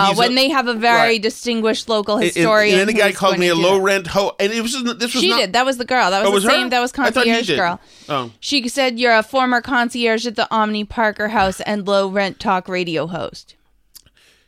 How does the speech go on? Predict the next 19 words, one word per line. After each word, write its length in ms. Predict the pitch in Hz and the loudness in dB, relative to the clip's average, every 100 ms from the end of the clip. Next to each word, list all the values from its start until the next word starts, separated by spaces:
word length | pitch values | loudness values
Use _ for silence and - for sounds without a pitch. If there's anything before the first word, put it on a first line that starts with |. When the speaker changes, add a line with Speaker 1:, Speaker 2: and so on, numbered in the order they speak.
| _ | _
Speaker 2:
Low 200 | 143 233 | -4 -4
paid 460 | - - 160 190 110 | -4 -2 0 0 -2
talk 180 | 131 110 | -4 -2
radio 260 | 110 107 107 | -2 -4 -2
host. 240 | 110 294 - | -2 -2 0
Speaker 1:
<laughs> 640 | 330 320 320 - 294 302 _ _ _ - | -2 -2 -6 -4 -6 -6 _ _ _ -2
Speaker 2:
Uh, 280 | 147 143 147 147 143 143 135 131 | 2 2 0 -4 -16 -18 -16 -10
so, 320 | 214 180 - - - - - _ _ _ _ _ _ _ _ _ - | -2 -2 -4 -20 -20 -20 -20 _ _ _ _ _ _ _ _ _ -10
so 180 | - 320 | -2 0
that 100 | 294 | 2
my 160 | 277 | 0
whole 320 | 311 285 392 - - | 0 0 -2 -6 -8
thing 160 | 285 | -4
is, 100 | 254 220 | 0 0
like, 160 | 196 165 160 - 180 _ | -2 -6 -16 -16 -18 _
I, 160 | 208 226 - | -2 -2 -2
I 120 | 233 | -2
don't 120 | 262 | 0
understand 840 | 240 220 185 - 214 208 196 175 | -2 -2 -6 -4 -2 0 -2 -4